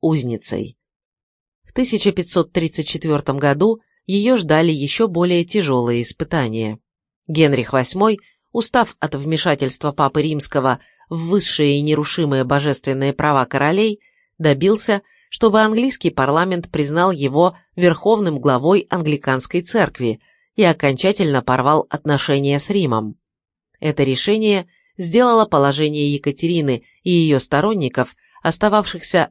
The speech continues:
верными католиками, крайне опасным. Советник короля Томас Кромвель твердо намеревался навести порядок, и кольцо вокруг бывшей королевы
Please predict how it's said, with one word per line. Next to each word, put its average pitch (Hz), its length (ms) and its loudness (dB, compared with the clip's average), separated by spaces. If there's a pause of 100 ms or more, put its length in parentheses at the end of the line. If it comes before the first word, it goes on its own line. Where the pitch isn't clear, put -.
верными 143 480 0
католиками, 123 800 -2 (240)
крайне 139 460 0
опасным. 123 600 -4 (640)
Советник 147 640 0
короля 143 380 2
Томас 131 380 -2
Кромвель 160 540 0 (240)
твердо 175 420 2
намеревался 147 800 0 (200)
навести 190 500 0
порядок, 143 640 -2 (460)
и 143 100 -2
кольцо 170 440 0
вокруг 147 360 0
бывшей 147 340 -2
королевы 139 600 0